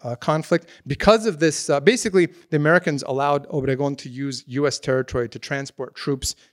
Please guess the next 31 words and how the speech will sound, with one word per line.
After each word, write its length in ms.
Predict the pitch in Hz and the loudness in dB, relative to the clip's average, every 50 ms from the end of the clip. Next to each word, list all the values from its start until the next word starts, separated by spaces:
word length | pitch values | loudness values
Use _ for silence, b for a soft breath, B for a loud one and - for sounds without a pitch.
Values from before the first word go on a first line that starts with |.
| b | b
to 440 | - - 165 160 147 160 - 160 151 _ | 2 4 4 4 4 0 -4 -10 -18 _
Villa's 420 | 160 131 151 156 143 127 117 110 113 | -4 -2 0 2 2 2 2 0 0
rear, 420 | 120 160 196 175 131 123 120 - b b b b b - | 4 6 6 6 6 4 0 -4 b b b b b -10
which 260 | 139 139 131 - - | -8 -6 -6 -4 -2
obviously 440 | 131 127 127 131 117 - - 131 123 | -2 -2 -2 -2 -6 -6 -4 -4 -2
then, 320 | 120 123 123 120 120 113 b b b b b b b b - | -2 -2 -2 -4 -6 -8 b b b b b b b b -6
you 80 | 123 | -6
know, 100 | 120 113 | -4 -4
was 140 | 110 110 110 | -4 -6 -6
a 60 | 117 | -8
tactical, 680 | - - 127 120 - - 123 117 120 113 110 110 107 _ _ - | -6 -4 -4 -4 -6 -8 -12 -10 -8 -8 -8 -10 -12 _ _ -16
uh, 320 | 143 117 113 117 110 110 - - | -14 -12 -10 -10 -10 -10 -12 -12
you 160 | - 180 135 | -12 -12 -10
know, 120 | 113 110 113 - - - | -10 -10 -12 -12 -2 2
problem 380 | - 151 156 165 165 165 139 | 4 6 6 6 4 2 0
for 160 | 120 - 131 | -2 -4 -4
him, 160 | 120 120 120 - b b b b | -4 -4 -4 -6 b b b b
and 120 | 127 127 | -4 -2
that's 200 | 127 131 - - | -2 -2 0 -2
what 100 | 135 117 | -6 -4
defeated 280 | - 117 - 139 127 120 | -6 -6 -6 -4 -4 -2
his 140 | 123 123 | 2 4
army. 240 | 151 170 175 160 131 B B B | 4 4 4 2 -2 B B B
So 180 | B - 180 156 | B 2 2 2
in 100 | 151 151 | 4 4
anger, 380 | 165 220 262 247 202 175 160 B B B B | 4 4 6 6 4 4 2 B B B B
he 180 | - - 202 | -2 2 4
invades 540 | 202 185 165 135 143 185 233 269 277 220 202 | 4 4 4 6 6 6 6 6 4 2 0
the 60 | 226 | 0
United 320 | 226 208 208 214 208 185 160 | 2 4 4 4 4 2 -2
States 500 | - - 220 214 156 147 - - - | 0 4 6 6 6 6 4 2 -6